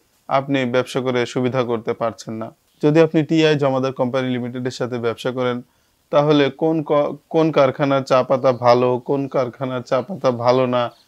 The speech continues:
এসব নিয়ে আপনাকে ভাবতে হবে না। আপনি শুধুমাত্র টিআই জমাদার কোম্পানি লিমিটেডের উপর আস্থা রেখে ব্যবসা শুরু করুন। আশা রাখা যায় যে আপনি শতভাগ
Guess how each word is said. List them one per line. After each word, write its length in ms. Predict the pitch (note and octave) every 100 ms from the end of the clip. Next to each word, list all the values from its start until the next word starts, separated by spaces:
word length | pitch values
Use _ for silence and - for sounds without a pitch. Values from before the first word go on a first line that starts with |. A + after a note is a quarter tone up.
| _ _
এসব 220 | E3+ F3 E3+
নিয়ে 180 | E3
আপনাকে 360 | C#3 C3+ C3 B2 -
ভাবতে 300 | A2 - B2
হবে 260 | A#2 A2+ A#2
না। 180 | C#3+ - _ _ _ _
আপনি 240 | C#3+ F3
শুধুমাত্র 720 | D#3 D3+ E3 D#3+ D3 D#3 D3+ D3 _
টিআই 440 | F#3 F#3+ - C#3+
জমাদার 360 | C#3 C3 C3 C3
কোম্পানি 380 | C3 B2 B2+ B2+
লিমিটেডের 500 | A#2+ B2 B2+ B2 B2
উপর 220 | A#2 B2
আস্থা 460 | - C3 B2 - C#3+
রেখে 440 | C3 - C3+ B2+ - _ _ _ _
ব্যবসা 300 | B2+ B2 D3
শুরু 280 | C#3 C#3+ C#3
করুন। 340 | C#3+ C3+ C3 - _ _ _ _
আশা 240 | C3 E3+
রাখা 220 | D#3+ D3+ D3
যায় 240 | C3 C3+
যে 160 | C3 C#3
আপনি 400 | C3+ C3+ C#3+ C3
শতভাগ 640 | C3+ C3 C3 B2 C3+ C3